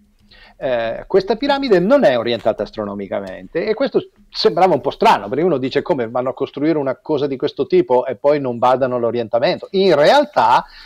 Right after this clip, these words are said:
è stato scoperto successivamente. La piramide è a gradoni e quindi nei giorni vicini agli equinozi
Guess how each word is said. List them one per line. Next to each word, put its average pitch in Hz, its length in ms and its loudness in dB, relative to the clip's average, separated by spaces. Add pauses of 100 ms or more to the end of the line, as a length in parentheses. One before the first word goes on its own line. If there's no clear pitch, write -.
(100)
è 196 100 -2
stato 143 280 2
scoperto - 500 -2
successivamente. 101 880 -12
La 120 140 0
piramide 135 420 -2
è 101 40 -4
a 101 100 -6
gradoni 131 560 0 (320)
e - 80 -16
quindi 180 240 -6
nei 131 140 -4
giorni 135 300 0
vicini 107 440 -10
agli 104 140 -8
equinozi 143 640 -10